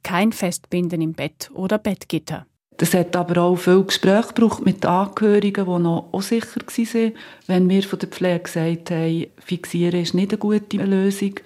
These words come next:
Speaker 2: Wir probieren doch, euren Angehörigen zu laufen und riskieren vielleicht mal einen Sturz. Die Lebensqualität ist besser.» Da hat es am Anfang ein grosses Umdenken gebraucht.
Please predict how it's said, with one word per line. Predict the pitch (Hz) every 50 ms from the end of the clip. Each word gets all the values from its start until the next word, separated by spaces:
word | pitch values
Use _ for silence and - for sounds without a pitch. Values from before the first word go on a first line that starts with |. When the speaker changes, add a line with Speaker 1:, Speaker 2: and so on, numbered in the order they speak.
| - - - - - - -
Speaker 2:
Wir | 165 170 170
probieren | - 175 170 170 170 170 170 170 175 170
doch, | 170 170 165 - - - - - 143 -
euren | - 175 170 170 175 170
Angehörigen | 165 160 165 165 - - 170 165 165 175 170 - 160 - - - 165 165 160 160
zu | - - 165
laufen | 165 160 170 208 240 - - - 240 220 -
und | - 175 170 165
riskieren | 170 175 165 - - 180 185 202 214 226 220
vielleicht | - 214 214 214 208 -
mal | 202 202 202
einen | 208 202 202
Sturz. | 196 - - 175 180 185 190 196 - - - - - - - - - -
Die | -
Lebensqualität | 175 175 170 202 - - - - 180 175 170 170 170 - 175 165 165 160 160 -
ist | 170 165 - - -
besser.» | 160 156 165 - - - - - 220 - - - - - - - - 170
Da | 175 175
hat | 170 170 -
es | 185 -
am | 180 170 165 160
Anfang | 160 175 180 - 190 185 185 185 - - - -
ein | 165 - -
grosses | - 175 180 202 196 - 220 208 -
Umdenken | 190 196 214 202 214 202 202 208 202 - - 196
gebraucht. | - 202 214 190 - -